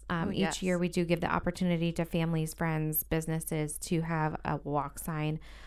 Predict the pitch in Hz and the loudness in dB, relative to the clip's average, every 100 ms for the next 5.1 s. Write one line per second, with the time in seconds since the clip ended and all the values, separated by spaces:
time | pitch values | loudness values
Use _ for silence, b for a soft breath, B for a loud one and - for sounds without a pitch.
0 | B - 165 160 - 330 214 - - 180 | B -2 0 2 0 0 0 0 -4 -10
1 | 190 - 165 156 151 151 - - 160 156 | -10 0 2 2 0 -4 -8 -4 -2 -2
2 | 156 - - - - 80 - B B B | -2 -4 -4 -6 -6 -6 -8 B B B
3 | B B B - 165 - 175 - 208 214 | B B B -2 -2 0 -4 4 6 8
4 | - 196 185 175 170 - 165 170 165 165 | 6 6 6 4 4 0 0 2 2 0
5 | 160 | -2